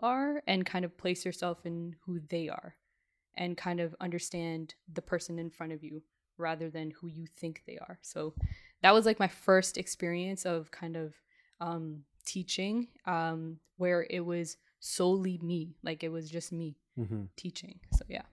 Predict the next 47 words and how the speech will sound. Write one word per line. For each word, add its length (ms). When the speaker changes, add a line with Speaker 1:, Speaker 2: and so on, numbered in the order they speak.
Speaker 2:
A 80
lot 200
of 100
people 260
have 280
a 40
lot 240
of 80
unique 300
experiences, 1000
um, 380
joining 360
clubs 460
or 100
even 240
teaching 400
like 180
you 120
just 220
did, 260
but 120
that 180
doesn't 220
necessarily 880
translate 540
into 260
a 40
career. 540
Sometimes 440
it's 120
a 80
hobby 360
or 160
a 40
Speaker 1:
Mm-hmm. 80
Speaker 2:
passion. 400
So 120
did 220
you 120
have 420
any 220
reinforcement 840
after 380
that 180
grade 220
nine 180
experience 720